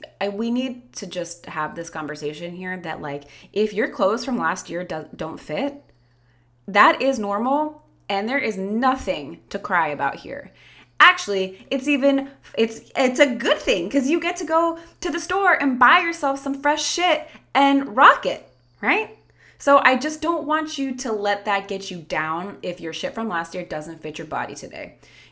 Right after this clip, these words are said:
Your body's going to change, all right? This is normal. This happens to every single one of us, and there's nothing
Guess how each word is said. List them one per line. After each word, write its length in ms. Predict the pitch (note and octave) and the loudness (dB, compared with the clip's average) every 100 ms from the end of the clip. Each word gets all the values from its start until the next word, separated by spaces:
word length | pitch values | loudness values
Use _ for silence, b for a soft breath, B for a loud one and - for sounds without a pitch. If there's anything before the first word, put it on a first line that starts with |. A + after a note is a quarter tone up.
| B | B
Your 100 | F#3 | -4
body's 380 | F#3+ F#3 F#3+ | 0 2 0
going 280 | F#3+ D#3+ D#3 | -4 -8 -8
to 100 | D3+ | -12
change, 540 | - - - - - - | -10 -10 -12 -14 -16 -14
all 100 | C#3+ | -8
right? 400 | D3+ D#3 F#3+ - - | -4 -2 -4 -6 -14
This 300 | - E3+ F3 | -8 -6 -4
is 120 | A#3 A3 | -4 -4
normal. 380 | F#3 E3+ E3 | -4 -2 -4
This 160 | E3 E3 | -6 -6
happens 300 | D#3 E3 E3 | -8 -8 -10
to 120 | - | -6
every 180 | C#3+ F3 | -6 -6
single 300 | F3+ A3+ A#3+ | -6 -6 -4
one 180 | G3+ F#3 | -6 -6
of 140 | F3 | -6
us, 240 | E3+ E3+ - | -6 -6 -8
and 180 | E3 | -10
there's 180 | E3 D#3+ | -10 -10
nothing 680 | E3 E3 F3 F3+ G3+ G3 G3 | -10 -6 -6 -6 -6 -6 -10